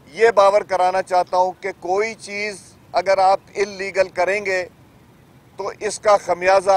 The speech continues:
आपको भुगतना पड़ेगा। कोई ऐसा ना काम करें जो कानून कायदे से हट के हो, कोई ऐसी ना चीज़ करें जिसके लिए हमें सुप्रीम कोर्ट of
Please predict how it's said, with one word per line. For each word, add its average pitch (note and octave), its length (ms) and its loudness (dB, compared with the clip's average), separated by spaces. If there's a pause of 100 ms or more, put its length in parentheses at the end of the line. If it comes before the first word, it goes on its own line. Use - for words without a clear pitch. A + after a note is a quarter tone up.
आपको F#3 280 -2
भुगतना D#3+ 440 -4
पड़ेगा। E3+ 480 0 (460)
कोई G3+ 240 2 (260)
ऐसा F#3+ 340 0
ना G3 240 0
काम F#3+ 340 0
करें F#3 420 -4 (1000)
जो F3 120 0 (120)
कानून F3 460 -2
कायदे F3+ 420 2
से F3+ 140 -4
हट D#3 280 -2
के G3+ 120 -10
हो, F3+ 360 -2 (540)
कोई A3 220 2
ऐसी G3+ 520 0
ना G3 200 0
चीज़ G3 340 -10
करें F#3 320 -4
जिसके F#3+ 440 -10
लिए F#3+ 360 -6 (460)
हमें F#3+ 240 -2
सुप्रीम F#3+ 480 -6
कोर्ट F#3+ 240 -4
of F3+ 100 0